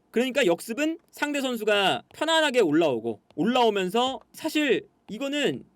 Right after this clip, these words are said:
득점이 나올 가능성이 매우 높은 장면이었어요. 공격 숫자가 더 많으니까. 그리고 실점할 때도 마찬가지입니다. 실점할 때도 보시면 일단 이게 경기가 끝나가고 있는 상황이지만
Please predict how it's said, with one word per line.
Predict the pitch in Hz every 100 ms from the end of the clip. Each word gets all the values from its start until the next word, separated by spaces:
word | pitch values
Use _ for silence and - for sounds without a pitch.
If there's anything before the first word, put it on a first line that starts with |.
| _ _ -
득점이 | 220 - 311 277
나올 | 160 269
가능성이 | 294 285 254 262 247
매우 | 143 269
높은 | 294 233 254
장면이었어요. | 147 160 165 127 117 110 127 123 _ _ -
공격 | 202 269 233
숫자가 | - 233 220
더 | 165
많으니까. | 120 170 123 - 101 113 _ _ -
그리고 | 226 247 269 170 110 _ _
실점할 | - 392 339 330 269
때도 | 277 254
마찬가지입니다. | 233 - 208 151 107 80 - _ _
실점할 | 285 285 277 233
때도 | 226
보시면 | 165 143 208 190 107 _ _ -
일단 | 233 269 190 190 156 104
이게 | - 208
경기가 | 160 196 269 254
끝나가고 | 349 403 330 277
있는 | 247 214
상황이지만 | 220 208 131 135 233 117